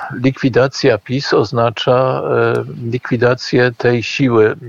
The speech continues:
e, sprawczej, politycznej, która jest w stanie organizować niemałą część, e, społeczeństwa i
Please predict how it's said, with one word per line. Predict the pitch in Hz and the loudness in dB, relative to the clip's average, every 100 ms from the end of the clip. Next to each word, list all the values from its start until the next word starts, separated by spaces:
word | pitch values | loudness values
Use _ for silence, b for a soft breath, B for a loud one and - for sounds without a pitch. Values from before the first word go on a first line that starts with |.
| 104 | -4
e, | 104 | -4
sprawczej, | - 117 104 - 113 | 0 -2 -2 -4 -4
politycznej, | - 110 101 110 - 131 131 | 0 -2 0 -2 0 -2 -2
która | - - 127 135 135 135 | -4 0 2 2 2 0
jest | 131 120 123 131 | -2 -2 0 -2
w | - | -4
stanie | - 123 120 120 | -4 0 2 2
organizować | 110 110 107 101 110 107 107 104 - - - | 2 2 -2 0 0 2 2 0 -8 -20 -14
niemałą | 120 104 104 101 98 | -4 0 2 2 0
część, | 98 104 101 92 - - | -2 -2 -2 -4 -10 0
e, | 107 98 - 101 | 2 2 -2 -8
społeczeństwa | - 113 104 101 110 98 95 - 127 131 | -2 2 2 2 0 -2 -4 0 2 2
i | 127 147 135 | -2 -6 -6